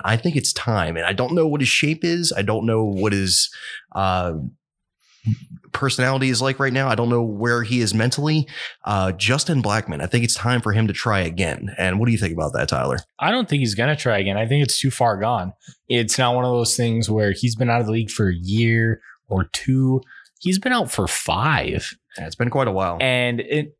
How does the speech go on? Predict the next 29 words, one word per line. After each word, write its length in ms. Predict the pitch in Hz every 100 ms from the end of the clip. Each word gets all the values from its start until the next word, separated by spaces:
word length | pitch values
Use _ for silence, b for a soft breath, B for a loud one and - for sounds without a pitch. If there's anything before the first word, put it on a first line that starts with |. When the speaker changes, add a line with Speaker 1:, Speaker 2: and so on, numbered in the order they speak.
| - 123
Speaker 2:
I 240 | 139 143
think 440 | 139 160 151 - - _
it's 360 | 143 127 - - 131
unfortunate 720 | 127 - 127 - 131 123 113
because 400 | 104 110 98 98 _ _ _ _ - _ _
he 140 | 113
had 260 | 101 107 104
so 180 | - 110
many 300 | 110 101 101
issues, 420 | - 107 107 - B B _
but 100 | -
a 40 | 131
lot 180 | 131 254
of 80 |
those 200 | 202 147
issues 400 | 120 113 123 110 113 -
were 220 | 110 107
with 180 | 104 -
the 100 | 98
law 460 | 87 98 113 104 95
and 160 | 95
drunken 360 | 95 104 101 101
driving, 560 | 92 92 135 90 85 - _ _
not 160 | 110 104
just, 320 | 110 98 -
uh, 220 | 98 82 92
the 60 | 98
marijuana 540 | 98 87 87 156 190
aspect. 560 | - - - 101 90